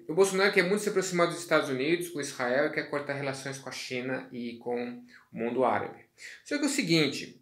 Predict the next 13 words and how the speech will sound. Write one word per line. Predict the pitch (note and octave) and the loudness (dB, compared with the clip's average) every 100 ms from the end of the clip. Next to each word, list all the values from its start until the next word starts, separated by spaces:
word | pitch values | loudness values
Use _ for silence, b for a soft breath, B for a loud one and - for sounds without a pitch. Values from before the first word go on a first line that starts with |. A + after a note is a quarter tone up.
| _ | _
a | E3 | 0
China, | E3 - B3 A3+ C3 G2 - | 0 2 2 2 0 -2 0
ela | C3+ D3+ | 2 4
é | |
o | D#3+ | 4
nosso | E3+ E3+ | 0 0
maior | D#3+ F#3 | 0 2
parceiro | F#3+ F3+ F3+ F3 | 0 0 -2 -2
comercial. | F3 E3 D#3+ - A#2+ A2+ | -2 -4 -4 -4 -4 -4
Se | F#3 | 0
o | |
Bolsonaro, | A3+ B3 A3 G3+ G3 | 2 4 2 6 6
ele | F3 D#3+ - | 6 4 -2